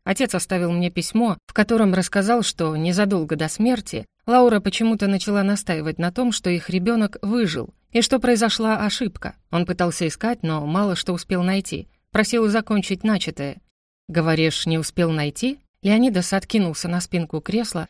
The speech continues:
и задумчиво потер лоб. «Есть у меня человечек, который мог бы найти нужное. В Германии ведь Лаура рожала».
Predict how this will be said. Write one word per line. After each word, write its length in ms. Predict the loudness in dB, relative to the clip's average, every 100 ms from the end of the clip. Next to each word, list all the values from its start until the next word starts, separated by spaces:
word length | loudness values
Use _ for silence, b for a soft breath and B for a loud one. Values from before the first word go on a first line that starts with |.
| -2
и 100 | 0
задумчиво 600 | 4 4 2 0 0 -2
потер 480 | -2 -4 -2 -4 -4
лоб. 380 | -4 -2 -2 -4 _ _ _
«Есть 240 | -2 0 0
у 60 |
меня 200 | 0 0
человечек, 600 | -2 -2 0 0 -2 -2
который 320 | -4 -4 -2 0
мог 200 | 0 -2
бы 120 | -4
найти 320 | -4 -2 0
нужное. 460 | 2 0 -4 -10 -12 _ -8
В 100 | 0
Германии 500 | 4 4 6 4 4
ведь 280 | 2 0 -2
Лаура 500 | 0 0 0 -2 -4
рожала». 540 | 0 0 2 0 -4